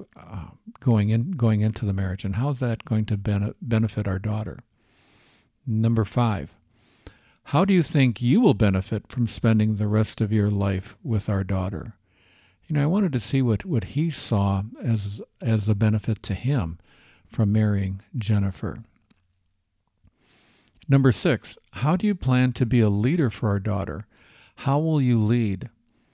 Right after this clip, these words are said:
I imagine that if you would ask a lot of guys this question, they wouldn't have the foggiest clue.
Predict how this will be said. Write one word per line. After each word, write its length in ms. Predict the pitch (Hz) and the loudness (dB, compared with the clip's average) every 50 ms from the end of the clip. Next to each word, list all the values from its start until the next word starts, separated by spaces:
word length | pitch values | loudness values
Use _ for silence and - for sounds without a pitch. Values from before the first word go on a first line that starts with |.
| _ _ _ _ _ _ _ _ - - _ _ _ _ _ _ - | _ _ _ _ _ _ _ _ -20 -20 _ _ _ _ _ _ -6
I 140 | 202 233 254 | -4 -2 0
imagine 460 | 175 131 123 131 143 131 - 127 117 | 2 4 4 4 4 2 2 2 4
that 120 | 113 110 | 4 4
if 140 | 107 101 - | 2 2 0
you 120 | 147 180 | 0 -2
would 120 | 180 156 - | -2 -2 0
ask 320 | 131 120 120 120 - - | 0 0 0 0 -2 -4
a 80 | 104 104 | -4 -4
lot 280 | 101 101 110 131 143 | -2 -2 -2 0 0
of 140 | 127 113 113 | -2 -2 -2
guys 360 | 107 107 98 95 98 104 92 | -2 -2 -2 -2 -2 -4 -4
this 180 | 113 107 - - | -4 -6 -6 -8
question, 640 | - - - 110 104 107 - - - 113 107 104 | -10 -8 -4 -4 -4 -4 -4 -4 -4 -2 -2 -2
they 200 | 107 123 120 127 | -2 0 0 0
wouldn't 300 | 147 151 151 143 131 117 | 0 0 0 0 2 2
have 180 | 104 113 113 110 | 0 0 0 0
the 100 | 98 98 | -2 -4
foggiest 600 | - - - 110 110 117 113 120 117 104 - - | -4 -4 -2 -2 -2 0 -2 -2 -4 -4 -6 -8
clue. 340 | - - 107 98 82 90 | -8 -6 -4 -4 -4 -6